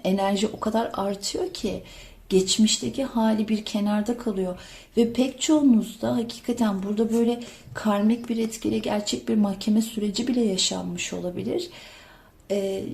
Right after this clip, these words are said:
şimdi bu işte geçmişten arınma, geçmişten özgürleşme ile birlikte burada daha dikkatli olma, daha doğru olma. Bakın zaten kişiden böyle kalpler çıkıyor.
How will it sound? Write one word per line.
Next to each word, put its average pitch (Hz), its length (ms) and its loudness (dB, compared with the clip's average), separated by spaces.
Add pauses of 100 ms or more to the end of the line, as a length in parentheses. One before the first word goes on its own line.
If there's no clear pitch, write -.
(160)
şimdi 247 520 4
bu 262 220 -2
işte 214 220 -2
geçmişten 214 600 2
arınma, 220 360 2
geçmişten 214 640 0
özgürleşme 208 840 2
ile 214 160 0 (120)
birlikte 226 600 0 (380)
burada 220 260 2
daha 240 240 0
dikkatli 202 520 -2
olma, 180 500 -2
daha 220 240 0
doğru 208 280 4
olma. 190 220 -2
Bakın 208 220 -2
zaten 220 420 -2
kişiden 214 520 0
böyle 196 220 -2
kalpler 202 640 -6
çıkıyor. - 500 -6